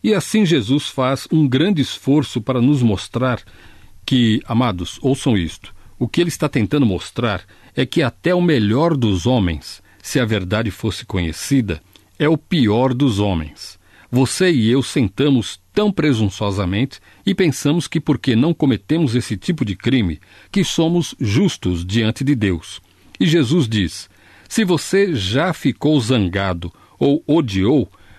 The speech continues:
você é um assassino." E ele usa três ilustrações para revelar esse pecado, no versículo vinte e dois, três.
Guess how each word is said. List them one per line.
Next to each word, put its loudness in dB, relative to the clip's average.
você 0
é 0
um 4
assassino." -2
E 2
ele 2
usa 0
três 0
ilustrações 0
para -2
revelar 0
esse -2
pecado, -4
no 2
versículo 0
vinte 0
e -2
dois, -4
três. -4